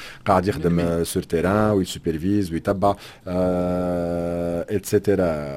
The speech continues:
Speaker 1: ابخي فما برشا جوارات فان دو كونترا خرجوا، آه، اسافوار اسكو معناتها وفات العقود نتاعهم معناتها، آه، اون فوا بور توت، والا فما يمكن جوارات ينجموا يزيدوا يقعدوا معاهم،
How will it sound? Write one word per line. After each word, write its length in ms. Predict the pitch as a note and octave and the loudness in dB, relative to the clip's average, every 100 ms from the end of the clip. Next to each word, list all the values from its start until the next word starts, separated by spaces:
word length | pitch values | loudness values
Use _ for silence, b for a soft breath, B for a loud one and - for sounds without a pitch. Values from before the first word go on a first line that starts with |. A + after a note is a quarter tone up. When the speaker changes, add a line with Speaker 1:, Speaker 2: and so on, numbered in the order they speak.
| C2 F#2+ | -6 -6
Speaker 1:
ابخي 260 | - E3 | 2 2
فما 220 | D#3+ E3 | 4 4
برشا 260 | D3+ F3 D#3+ | 4 4 4
جوارات 460 | C3+ C#3 D3 E3 C#3+ | 4 4 4 2 0
فان 260 | C3 C#3 | 0 -2
دو 60 | B2 | -2
كونترا 460 | A2+ G#2+ A2 D#3 - - - - _ - - - - - | -2 0 0 0 -6 -18 -20 -20 _ -20 -20 -20 -16 -2
خرجوا، 420 | B2 B2+ C3+ F3+ - B B B - | 2 2 2 -2 -8 B B B -10
آه، 760 | G2+ G#2+ G#2+ G#2+ G#2 G#2+ G#2+ - | -4 0 0 0 2 2 0 0
اسافوار 500 | A#2 C3 B2+ C#3 A2+ | 2 4 6 8 6
اسكو 260 | G#2+ - C3 B2+ A#2 G#2+ G#2 G#2 F#2+ | 4 4 6 8 6 6 6 4 2
معناتها 540 | G2 G#2+ G#2+ G#2 G#2 B B B | 0 0 0 0 -4 B B B
وفات 360 | G#2 - D3 - | -6 8 8 8
العقود 500 | A#2+ A2+ - C#3 A#2+ | 6 6 6 4 6
نتاعهم 760 | A2+ - D3+ C3 B2+ B2+ B2+ - - - - | 4 6 6 8 4 4 2 -4 -20 -20 -4
معناتها، 880 | G#2 A2+ A2+ G#2+ G#2+ G#2+ G#2+ G#2+ G#2+ B B - | 0 2 4 4 4 2 2 0 -4 B B -8
آه، 840 | G#2 G#2+ G2+ G2 G2 G2 F#2+ F#2 | -4 -4 -4 -4 -4 -4 -6 -4
اون 60 | B2+ | -2
فوا 160 | - A#2+ | 2 2
بور 200 | G#2+ - | 2 0
توت، 400 | D3 F3+ G3+ D3 | 2 4 4 2
والا 340 | C#3+ C#3 C3 | 4 4 4
فما 260 | C#3+ C#3+ C3+ | 4 4 4
يمكن 340 | C3+ C3 B2+ | 4 2 2
جوارات 540 | A2 B2 A#2+ C3 C3 | 2 4 6 6 4
ينجموا 360 | A#2+ B2 A#2 A#2+ | 2 2 2 2
يزيدوا 260 | A2+ A2+ A#2 | 0 0 0
يقعدوا 380 | A2+ G#2+ G#2+ | 2 0 0
معاهم، 580 | G#2 B2+ E3 D#3+ D#3+ D#3 | 0 0 2 2 2 -2